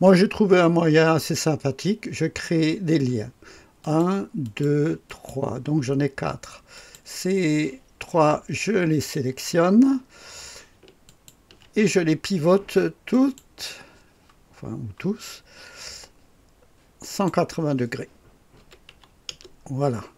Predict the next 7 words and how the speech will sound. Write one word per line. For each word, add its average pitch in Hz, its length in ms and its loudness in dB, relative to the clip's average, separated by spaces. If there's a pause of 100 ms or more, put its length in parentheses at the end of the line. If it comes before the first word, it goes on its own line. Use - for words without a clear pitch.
(140)
Donc, 131 360 -6
elles 147 140 -2
sont 160 140 -2
superposées 135 760 -2
ici, 170 400 0
les 208 100 2
trois. 208 340 0